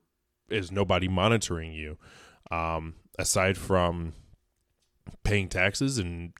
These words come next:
and, I mean, if people are paying cash, you can just totally bypass that too. Not that I would recommend that,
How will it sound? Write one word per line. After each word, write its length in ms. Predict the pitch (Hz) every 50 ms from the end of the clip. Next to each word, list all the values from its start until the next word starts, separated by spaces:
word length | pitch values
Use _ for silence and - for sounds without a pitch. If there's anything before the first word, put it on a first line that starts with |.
| -
and, 360 | - 90 87 85 87 87 82 -
I 40 | 87
mean, 180 | 90 90 85 85
if 80 | -
people 200 | - 113 104 95
are 80 | 95 90
paying 280 | - - 92 85 82
cash, 400 | - - 104 107 113 101 - -
you 160 | - 92 95 110
can 180 | - - 90
just 180 | 80 90 85 -
totally 300 | - 92 90 90 92 90
bypass 480 | 85 90 85 85 - - 101 92 92 -
that 280 | - 95 85 80 -
too. 340 | - - 101 95 87 80 - - - - - - - - _ _ _ -
Not 260 | 98 85 80 80 - _ -
that 180 | - 85 78
I 140 | 78 76 78
would 480 | 78 78 80 82 80 78 78 - 90 90
recommend 720 | 87 80 - - - 87 82 82 85 92 135 170 190 185 165
that, 280 | 120 113 143 214 -